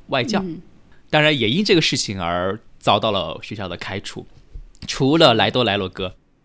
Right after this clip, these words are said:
Speaker 1: 还有南亚面孔的，啊，印度裔的，然后还有中亚面孔的，甚至于还有黑人。因为这些事情嘛，就是网友评论出了十大火爆男嘉宾。看，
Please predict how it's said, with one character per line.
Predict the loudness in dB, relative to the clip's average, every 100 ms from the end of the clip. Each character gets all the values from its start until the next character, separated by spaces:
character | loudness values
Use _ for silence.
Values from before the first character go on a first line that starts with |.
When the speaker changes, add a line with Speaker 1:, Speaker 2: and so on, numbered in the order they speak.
| _
Speaker 1:
还 | -4 0
有 | 0 2
南 | 0 2
亚 | 2
面 | 2 0
孔 | -4 -8 -10
的， | -8 -8 -10 -16 _ _ _ _ _ -8
啊， | -2 -2 0
印 | -2 2
度 | 2
裔 | 0 -2 -2 -2
的， | -2 -2 -4 -12 -10
然 | -8
后 | -4 -4
还 | -2 -2
有 | 0 0
中 | 0 0
亚 | 2 0
面 | 0 0
孔 | -2 -8 -8
的， | -8 -10 _ -10
甚 | -2 -2
至 | -2 -2
于 | -4
还 | -2 0
有 | 0 -2 -4 -10
黑 | -6 -2
人。 | -2 -4 -12 -20 -20 -20 _ -8
因 | 0 2
为 | 4
这 |
些 | 2
事 | 2 0
情 | -2
嘛， | -2 -4
就 | -6
是 | -4 -4 -4 -4
网 | -4 -2
友 | -2 -2 -4 -12 -18 -20 -4
评 | 0 0 0
论 | 0
出 | 0 -2 0
了 | 2 2 -2 -8
十 | 0 2 4 2 2
大 | 2 0
火 | -4 -4 -2 0
爆 | 6 6 6
男 | 2 0
嘉 | 2 0
宾。 | -2 -8 -10 -14 -16 -20 -12
看， | -2 -2 -2